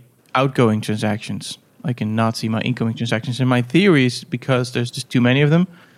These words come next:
because I use the node for streaming, so there's, like, twelve thousand incoming transactions. And my guess is there's something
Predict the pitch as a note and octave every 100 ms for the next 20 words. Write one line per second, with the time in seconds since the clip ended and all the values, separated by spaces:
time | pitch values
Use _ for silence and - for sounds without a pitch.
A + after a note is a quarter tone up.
0 | _ _ A#2+ C3 B2+ A#2 B2 A#2+ A#2+ A#2+
1 | A#2+ - A#2 - C3+ D#3+ F3+ F3 _ -
2 | A#2+ A2+ A2 - A#2 A2 - - B2 A#2+
3 | A#2+ A2+ A#2 A#2 - B2 A#2+ A2 B2 A#2
4 | A#2+ B2+ D3+ C#3 - - _ _ _ -
5 | B2 A#2+ B2+ B2 B2 A#2+ A#2+ A#2+ B2 A#2+
6 | A#2 A#2